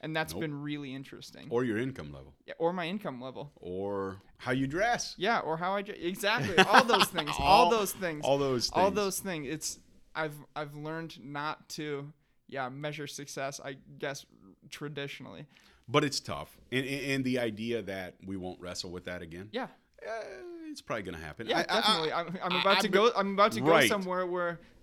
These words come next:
Speaker 1: where they accepted, what, hundred fifteen kids out of how many
Speaker 2: Right.
Speaker 1: tens of thousand kids,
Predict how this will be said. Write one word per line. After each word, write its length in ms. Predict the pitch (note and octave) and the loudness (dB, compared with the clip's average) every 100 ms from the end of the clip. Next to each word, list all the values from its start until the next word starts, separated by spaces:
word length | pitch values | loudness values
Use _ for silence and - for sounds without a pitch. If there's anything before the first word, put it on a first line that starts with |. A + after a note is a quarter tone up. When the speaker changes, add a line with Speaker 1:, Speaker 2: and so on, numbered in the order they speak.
| - - - - D#3+ | -20 -20 -20 -20 -4
Speaker 1:
where 220 | E3 D#3 | -2 0
they 160 | D#3 | 0
accepted, 500 | D3+ - F3 E3 E3+ | 0 0 -2 -2 -4
what, 300 | D3+ D#3+ C#3+ E3 - | 0 0 0 -4 -18
hundred 300 | - F#3+ F#3+ | -8 -4 -4
fifteen 460 | F#3 F#3+ - F#3 F3 | -4 -6 -4 -6 -4
kids 320 | E3+ E3+ D#3 | -4 -4 -2
out 160 | D3+ C#3+ | -4 -4
of 60 | |
how 160 | C#3+ E3 | -4 -4
many 380 | D#3+ D#3 D3+ D#3 | -4 -6 -6 -8
Speaker 2:
Right. 260 | D3+ D#3+ D3 | -8 -4 -4
Speaker 1:
tens 200 | D#3+ D#3 | -4 -8
of 80 | C#3+ | -6
thousand 520 | D3+ D3+ D3 C#3+ C3+ | -2 -2 -4 -10 -12
kids, 340 | - C#3 C#3+ | -8 -8 -8